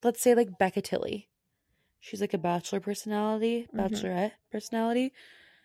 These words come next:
Speaker 1: and she's a large Instagram following, but she has, like, a hundred K on TikTok. She's getting larger brand deals that pay more on TikTok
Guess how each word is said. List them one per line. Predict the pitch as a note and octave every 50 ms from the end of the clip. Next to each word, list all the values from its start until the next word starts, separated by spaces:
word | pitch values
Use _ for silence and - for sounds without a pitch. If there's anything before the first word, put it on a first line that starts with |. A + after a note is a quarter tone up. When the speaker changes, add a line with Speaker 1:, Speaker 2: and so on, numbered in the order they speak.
| _ _ _ -
Speaker 1:
and | - A3+ A3 G#3
she's | - - G#3+ G3+
a | A3
large | A3 G3 F#3+ F#3+ F#3+ - -
Instagram | - F3 E3 - - G3 G#3 G#3+ G#3 G3+
following, | - A#3 A#3 A#3 A#3+ A#3+
but | A#3+ -
she | - -
has, | G3+ F#3 F#3
like, | F#3+ F#3+
a | F#3+
hundred | F3 - - E3+ E3+ F#3 F3 -
K | - - F#3 F3+ - - F3+ F#3+ - _ - _ _ _ _ _ _ -
on | - G3+ F#3+
TikTok. | - - F3+ - - G3+ G3 G3 G#3 - - _ _ _ _ _ -
She's | - - G#3+ G#3+ F3
getting | - G3+ G#3 G#3 G3+ G3+ F#3+ -
larger | - G3 F#3+ F#3 F#3 F3+ F3+ F3+ F3 F3 E3+ F#3+ G3
brand | E3 E3 F3 E3+ E3 E3 E3 E3 D#3+
deals | - - - - - G3+ G3+ G3 - - - - _ _ _ _ _ _ _ _ _ _ _ _ _ - -
that | A3 G#3 G#3+ -
pay | - - G3+ G3 G3
more | F#3+ F#3 F3+ F3 E3+ E3+ E3 E3 -
on | - F3+ E3+ E3 E3+
TikTok | D#3+ - E3+ - - E3+ D#3+